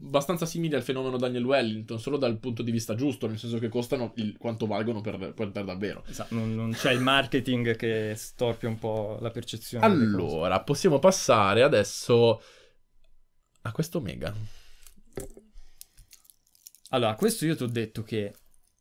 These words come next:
Speaker 2: secondo me l'hai comunque pagato poco, anche se è il suo prezzo.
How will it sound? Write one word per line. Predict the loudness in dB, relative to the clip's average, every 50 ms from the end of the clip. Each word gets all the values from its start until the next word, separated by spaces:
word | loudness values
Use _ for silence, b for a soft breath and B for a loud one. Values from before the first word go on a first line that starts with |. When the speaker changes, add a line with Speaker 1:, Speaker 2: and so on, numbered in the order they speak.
| _ _ _ _ -18
Speaker 2:
secondo | -10 -6 -6 -4 -2 0 2 2
me | 2 2 4
l'hai | 2 0
comunque | 0 0 0 0 0 0 -2
pagato | 0 0 0 0 0 -2 -4 -4
poco, | -2 0 0 0 -2 -2
anche | -4 -4 -4 -6 -6
se | -6 -6
è | -6
il | -6
suo | -6 -8 -8
prezzo. | -6 -4 -4 -6 -6 -8 -12 -14 -14 -14 -16 -16